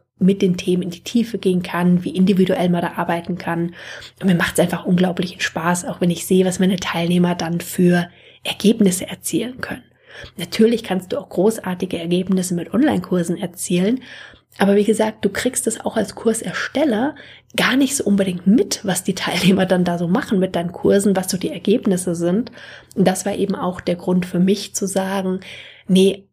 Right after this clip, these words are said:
hundertprozentig Skalierbarkeit will ich in dem Sinne gar nicht. Und auch Nicole hatte zu meinem Post geschrieben,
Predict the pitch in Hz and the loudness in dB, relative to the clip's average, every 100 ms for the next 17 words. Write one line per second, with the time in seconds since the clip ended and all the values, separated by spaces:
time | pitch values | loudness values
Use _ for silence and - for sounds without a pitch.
0 | - - 220 220 226 196 190 180 190 - | -8 2 4 4 2 -2 2 0 0 -2
1 | 185 180 180 185 180 - 180 180 - _ | 0 2 4 2 0 -4 -2 -2 -4 _
2 | _ _ _ 180 170 190 202 - - - | _ _ _ 0 4 4 4 -4 -12 -10
3 | 175 160 190 165 160 - 190 - 196 - | -8 -6 -6 -6 -8 -10 -12 -12 -16 -18
4 | - - _ - - - - - 180 185 | -20 -20 _ -20 -20 -20 -12 -8 -6 0
5 | 190 180 175 220 247 233 226 - 202 202 | 0 2 2 2 0 -2 -4 -2 -2 -2
6 | 196 196 196 - 208 - 190 190 185 190 | -2 -2 -2 -4 -6 0 2 2 0 -2